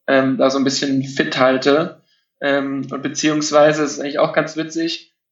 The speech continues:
offensichtlich hat meine Krankenkasse einmal im Jahr so eine Challenge, dass du dich zwölf Wochen lang sechzigtausend Schritte bewegen musst.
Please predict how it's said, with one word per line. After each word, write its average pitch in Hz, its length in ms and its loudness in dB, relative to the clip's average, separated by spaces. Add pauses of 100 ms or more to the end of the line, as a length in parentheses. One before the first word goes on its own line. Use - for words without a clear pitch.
(120)
offensichtlich 151 500 -4
hat 156 100 -2
meine 147 180 0
Krankenkasse 151 560 0
einmal 151 300 4
im 143 60 -4
Jahr 156 200 6
so 147 80 -2
eine 143 160 -6
Challenge, 156 360 0
dass 147 160 -2
du 139 60 -8
dich - 300 -10
zwölf 151 600 2
Wochen 156 220 2
lang 151 240 4
sechzigtausend 151 640 0
Schritte - 220 -6
bewegen 143 360 0
musst. - 420 -2